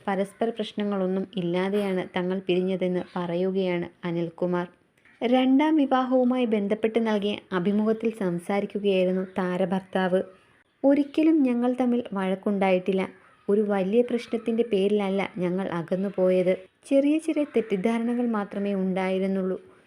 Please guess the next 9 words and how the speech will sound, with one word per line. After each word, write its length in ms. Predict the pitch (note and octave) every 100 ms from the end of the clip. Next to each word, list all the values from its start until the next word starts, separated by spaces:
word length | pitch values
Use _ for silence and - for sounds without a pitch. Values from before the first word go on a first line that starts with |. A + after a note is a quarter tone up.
| _ -
ചുറ്റുമുള്ളവരാണ് 880 | A3+ A3 A#3+ A3+ G#3+ G#3+ G#3 G3+ G3 -
ഞങ്ങളെ 300 | F#3 F#3+ F#3+
രണ്ടു 340 | F#3 F3+ F#3+
വഴിയാക്കിയത്. 760 | G#3 F#3 F#3 F#3 F3+ G3 G3 F#3+ - - _
സത്യം 380 | - C4+ - D#4
പറഞ്ഞാൽ 340 | D#4 C4+ C4 B3 -
എന്തിനായിരുന്നു 680 | G3 G3+ A#3 A#3+ A#3 A3+ A3+
ഞങ്ങൾ 320 | G3+ G3 G3+
പിണങ്ങിയതെന്ന് 680 | G3+ F3+ F#3 G3 G3+ G3+